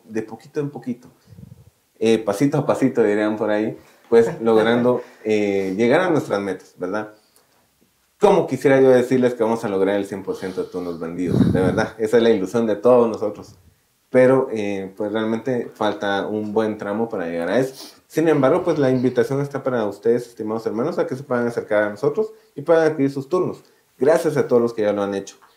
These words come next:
Speaker 1: El día de ayer, pues, tuvimos una respuesta bastante bonita y es justamente lo que quisiera que hablemos,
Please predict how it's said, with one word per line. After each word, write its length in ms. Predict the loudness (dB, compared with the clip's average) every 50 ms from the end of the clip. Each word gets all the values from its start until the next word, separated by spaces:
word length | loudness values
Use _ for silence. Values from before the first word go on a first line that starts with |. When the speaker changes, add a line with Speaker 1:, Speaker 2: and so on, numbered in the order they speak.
| _ _
Speaker 1:
El 160 | -4 -2 0
día 160 | 2 2 4 4
de 60 | 4
ayer, 360 | 4 4 2 2 -2 -4 -2
pues, 180 | -2 -2 0 0
tuvimos 340 | 0 0 0 0 -2 -2
una 160 | -2 -2 0 0
respuesta 400 | -2 -2 -4 -8 -6 -2 0 0
bastante 600 | 0 0 -2 -4 -4 -2 0 0 0 0 -2 -6 -16 _ _ 0
bonita 540 | 2 4 4 4 2 4 2 2 0 -2 -10 -18 _ -2
y 100 | 2 2
es 80 | 2 4
justamente 500 | 2 2 4 4 6 6 6 6 6 6
lo 140 | 6 4
que 120 | 2 0 -4
quisiera 280 | -2 2 4 4 4
que 80 | 6 6
hablemos, 440 | 6 6 6 4 4 2 -2 -4